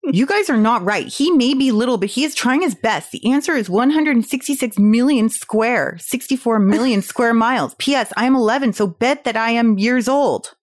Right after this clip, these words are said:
Speaker 2: <laughs> I wish I had that much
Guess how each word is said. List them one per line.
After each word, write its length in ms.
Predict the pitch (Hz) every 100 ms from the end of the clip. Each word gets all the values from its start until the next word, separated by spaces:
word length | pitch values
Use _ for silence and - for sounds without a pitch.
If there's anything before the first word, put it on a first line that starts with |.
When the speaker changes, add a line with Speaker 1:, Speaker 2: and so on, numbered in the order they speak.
| _ _ _ _ _
Speaker 2:
<laughs> 440 | _ _ _ -
I 680 | 226 180 - - 320 285 - - _ _ _ - - - - - _ -
wish 280 | 208 269 320
I 60 |
had 180 | 277 240
that 80 | 208
much 260 | 185 -